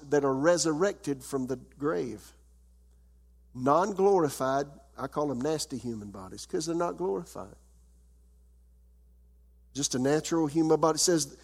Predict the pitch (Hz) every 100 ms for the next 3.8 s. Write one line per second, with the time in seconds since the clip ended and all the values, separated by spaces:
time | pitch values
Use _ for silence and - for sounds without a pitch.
0 | - - _ 151 151 220 - 156 151 135
1 | 127 107 98 - - - _ _ _ _
2 | _ _ _ _ _ _ _ _ 147 147
3 | 160 175 156 202 - - -